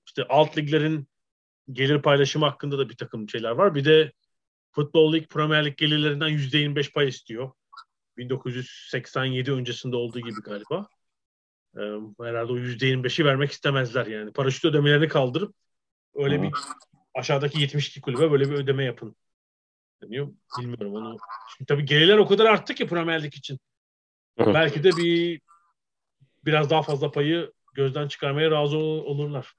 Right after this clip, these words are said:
Speaker 2: Biliyorsun Türkiye'de de spor yasası çıktı. Yani hani, e, bu
Speaker 1: Evet.
Speaker 2: aralar böyle ilginç tartışılan şeyler var.
Speaker 1: Çünkü işte gerçekten ya hala çok büyük bir sektör değil.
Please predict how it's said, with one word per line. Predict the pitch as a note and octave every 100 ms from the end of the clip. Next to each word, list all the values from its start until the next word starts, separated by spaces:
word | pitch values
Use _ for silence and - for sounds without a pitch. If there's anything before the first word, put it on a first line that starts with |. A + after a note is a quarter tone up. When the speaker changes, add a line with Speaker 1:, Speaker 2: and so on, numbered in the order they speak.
| _ _
Speaker 2:
Biliyorsun | A2+ D#3+ F#3+
Türkiye'de | E3+ - B2 C3+ B2 B2
de | A#2+
spor | - - A#2+
yasası | A#2 - A2 A#2
çıktı. | - - A#2+
Yani | A2+ A#2 A#2
hani, | A#2 A#2+ - _ _ _ -
e, | G2 G#2
bu | G2+
Speaker 1:
Evet. | B2+
Speaker 2:
aralar | C3 B2 C3+ C3+
böyle | B2+ C3
ilginç | B2 A2+ C3 C#3+ - - _
tartışılan | A#2 G#2+ - G#2+ A#2 B2+ C#3+ - _ _ _ _ -
şeyler | - A2+ A#2+
var. | A2+ F#2+ - _ _ _ -
Speaker 1:
Çünkü | - D#3 G3+
işte | E3 E3+
gerçekten | D#3+ G3+ F#3 - D#3+ D3 - -
ya | A#2+
hala | E3 F#3+ D#3+
çok | D#3+ E3+
büyük | D3
bir |
sektör | C#3 D3 - C#3
değil. | C3 B3+ -